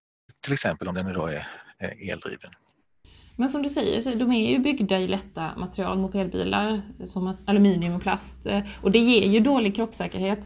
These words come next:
Speaker 2: Och sen så har säkerhetssystemen också en enklare konstruktion jämfört med en vanlig bil. Hur, hur ser ni på det på Trafikverket?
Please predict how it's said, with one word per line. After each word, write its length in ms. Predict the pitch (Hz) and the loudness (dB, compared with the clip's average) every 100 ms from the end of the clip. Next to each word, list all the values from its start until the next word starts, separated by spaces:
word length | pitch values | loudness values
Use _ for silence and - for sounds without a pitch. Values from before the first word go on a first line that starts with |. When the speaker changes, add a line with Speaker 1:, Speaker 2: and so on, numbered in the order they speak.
| - - - - | -12 -20 -14 -4
Speaker 2:
Och 100 | 220 | 2
sen 160 | 208 | 2
så 80 | 202 | 2
har 280 | 190 180 180 | 0 0 -2
säkerhetssystemen 720 | - 202 202 170 175 185 202 | -2 -2 -2 -6 -4 0 2
också 180 | 208 202 | 2 2
en 60 | |
enklare 320 | 185 180 170 170 | 0 -2 -4 -6
konstruktion 600 | - 175 - - 175 175 | -6 -8 -8 -6 -6 -4
jämfört 420 | 175 156 170 - | -6 -6 -8 -6
med 200 | 170 170 | -6 -4
en 120 | 175 | -4
vanlig 440 | 175 190 196 208 214 | 0 2 2 2 2
bil. 320 | - 196 - - - | 0 -2 -6 -14 0
Hur, 240 | 285 311 | 2 4
hur 120 | 294 330 | 4 2
ser 260 | 220 202 | 2 2
ni 160 | 359 269 | 2 2
på 100 | 214 | 0
det 220 | - 196 - - | 0 -4 -4 -8
på 80 | 226 | -6
Trafikverket? 560 | 220 226 - - 302 | -4 -4 -6 -4 -6